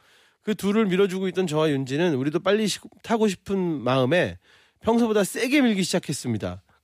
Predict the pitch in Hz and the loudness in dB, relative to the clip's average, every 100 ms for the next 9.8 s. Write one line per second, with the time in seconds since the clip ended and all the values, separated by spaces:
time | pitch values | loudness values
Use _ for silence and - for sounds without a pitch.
0 | - 165 175 180 226 190 180 202 104 - | -8 -2 2 2 2 0 0 0 0 -8
1 | _ - _ - 254 370 247 226 330 349 | _ -20 _ -2 2 2 0 -2 2 2
2 | 330 302 240 254 254 294 320 302 320 277 | 4 4 4 2 2 2 2 4 4 4
3 | 269 254 254 - _ _ 214 311 - 381 | 4 4 2 -2 _ _ -2 -2 0 0
4 | 330 285 262 262 240 262 170 - _ _ | 2 2 2 2 2 2 0 -4 _ _
5 | _ _ _ _ _ - 208 233 254 180 | _ _ _ _ _ -2 2 4 2 2
6 | - 214 311 - - - 571 640 659 640 | 0 -6 -6 -10 -12 0 2 4 2 2
7 | 640 622 605 622 640 640 640 640 640 640 | 2 2 2 0 0 0 0 0 0 0
8 | 640 571 415 _ _ _ _ - 220 - | -2 -4 -8 _ _ _ _ -12 -12 -10
9 | 185 208 254 196 175 170 180 113 | -6 -4 -2 -4 -6 -8 -8 -10